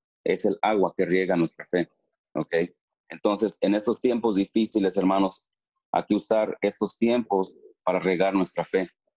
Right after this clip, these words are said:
para tener que pensar en esa gran muerte que tuvo nuestro Señor para perdonarnos, para resucitarnos y para seguir adelante.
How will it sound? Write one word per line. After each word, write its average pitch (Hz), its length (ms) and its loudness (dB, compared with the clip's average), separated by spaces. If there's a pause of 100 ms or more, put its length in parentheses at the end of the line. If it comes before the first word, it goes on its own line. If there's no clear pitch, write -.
(180)
para 85 680 2 (180)
tener 101 320 2
que 107 600 2
pensar 101 580 0 (1000)
en 95 160 2
esa 98 220 0
gran 95 680 2 (640)
muerte 104 400 0
que 92 120 0
tuvo 95 220 2
nuestro 92 260 0
Señor 90 400 0
para 85 240 0
perdonarnos, 92 800 0 (440)
para 80 180 0
resucitarnos 95 1120 -2 (340)
y - 100 -2
para - 180 -2
seguir 85 300 0
adelante. 85 500 0